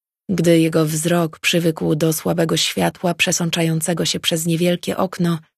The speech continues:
dostrzegł więcej szczegółów. Coś leżało na niezajętym łóżku. Cicho przesunął się naprzód. Koszula, spodnie, wszystko naszykowane na następny dzień.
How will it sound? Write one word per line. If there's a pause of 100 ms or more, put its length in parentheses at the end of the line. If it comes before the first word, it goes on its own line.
(600)
dostrzegł
więcej
szczegółów. (920)
Coś
leżało
na
niezajętym
łóżku. (840)
Cicho
przesunął
się
naprzód. (1080)
Koszula, (920)
spodnie, (800)
wszystko
naszykowane
na
następny
dzień.